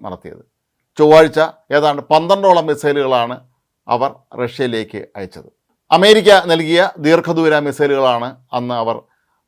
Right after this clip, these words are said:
ആ, റഷ്യയ്ക്ക് നേരെ പ്രയോഗിച്ചത്. നേരത്തെ അമേരിക്ക യുക്രൈന് ഈ മിസൈലുകൾ നൽകിയിരുന്നു എങ്കിലും ഇത് പ്രയോഗിക്കാൻ അനുമതി നൽകിയത് രണ്ട് ദിവസം മുമ്പാണ്. അതിന്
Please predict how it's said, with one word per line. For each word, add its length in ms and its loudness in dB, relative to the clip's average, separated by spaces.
ആ, 20 0
റഷ്യയ്ക്ക് 340 -10
നേരെ 240 -6
പ്രയോഗിച്ചത്. 460 -12
നേരത്തെ 280 4
അമേരിക്ക 340 0
യുക്രൈന് 380 0
ഈ 40 -4
മിസൈലുകൾ 500 -2
നൽകിയിരുന്നു 480 -4
എങ്കിലും 260 -8
ഇത് 120 -2
പ്രയോഗിക്കാൻ 560 2
അനുമതി 360 -4
നൽകിയത് 420 -6
രണ്ട് 180 -6
ദിവസം 300 -6
മുമ്പാണ്. 340 -12
അതിന് 120 -10